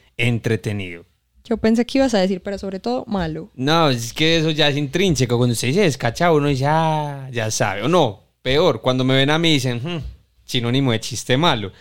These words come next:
Speaker 1: Pero eso me gusta, me gusta.
Speaker 2: Bueno, hoy vamos a hablar de la historia de Ciudad de Pobres Corazones, un albumzote del músico argentino Fito Páez.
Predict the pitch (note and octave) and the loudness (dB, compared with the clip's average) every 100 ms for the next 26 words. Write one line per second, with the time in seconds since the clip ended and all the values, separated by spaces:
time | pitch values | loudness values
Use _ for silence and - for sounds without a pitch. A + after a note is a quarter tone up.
0 | - - D3+ E3+ A#3+ D3 C#3+ A#2 A2 G#2 | -20 -2 2 4 2 2 0 0 -4 -6
1 | G2 F#2+ - - - - - - - A3+ | -6 -10 -12 -16 -20 -20 -20 -20 -6 2
2 | A#3 G#3 A#3+ C4 D#4 E4+ C4+ B3 A3+ A3 | 2 2 0 0 0 2 4 4 4 2
3 | - - G#3+ G#3 B3+ C4+ A#3+ A#3+ A#3+ - | -4 -10 -6 -2 -2 -2 -2 -2 -4 -8
4 | A#3+ A#3+ A#3+ A#3+ B3 C4 - - A#3+ A3 | -6 -6 -4 -4 -2 -4 -4 2 4 4
5 | G3+ A3+ A3+ G#3+ A#3 - G3 F#3 F3+ E3+ | 2 -2 0 0 -2 -2 -2 -2 -4 -4
6 | F#3+ F3 E3+ F#3+ F3+ G3 E3+ E3+ - - | -4 -4 -4 -4 -6 -6 -6 -10 -8 -4
7 | G#3 G3+ - F#3+ G#3+ F3+ F3+ F3+ F3+ - | -4 -4 -6 -6 -6 -12 -8 -8 -8 -8
8 | E3+ F3+ A#3 A3+ G#3+ G#3+ G3 F#3 F3+ F3+ | -10 -6 -6 -8 -8 -8 -6 -6 -8 -8
9 | F3+ - F#3+ F3+ - G#3 G3+ G3+ G3+ E3+ | -8 -6 -4 -4 -6 -4 -4 -4 -4 -4
10 | D#3 A3+ | -2 -4